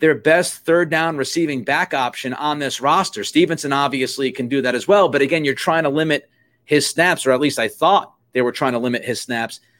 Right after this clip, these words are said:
Ty Montgomery played three snaps, three snaps on Sunday. Why the hell is he active?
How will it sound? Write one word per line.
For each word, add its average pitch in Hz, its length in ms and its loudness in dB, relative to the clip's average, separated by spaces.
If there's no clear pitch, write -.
Ty 180 180 0
Montgomery 165 580 2
played 123 320 0
three 175 200 -2
snaps, - 580 -6
three 240 220 -2
snaps 190 640 -2
on 143 160 -4
Sunday. 120 400 -4
Why 156 240 2
the 202 100 0
hell 180 180 2
is 165 120 -2
he 156 120 -2
active? 117 420 -8